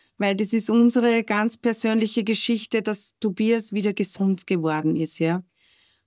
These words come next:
Und was es für, für jemand anderen sein kann, ist einfach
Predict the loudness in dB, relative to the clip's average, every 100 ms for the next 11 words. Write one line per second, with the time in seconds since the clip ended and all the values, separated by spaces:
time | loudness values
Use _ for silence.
0 | _ _ 0 4 4 4 2 0 -2 -6
1 | _ _ _ -4 0 0 0 -2 -6 0
2 | 2 4 2 0 -2 _ _ _ _ _
3 | _ 0 2 2 2 2 2 -2 -2 0
4 | 2 2 2 2 2 2 0 -2 -2 0
5 | -2 -4 -4 -2 -2 0 0 -2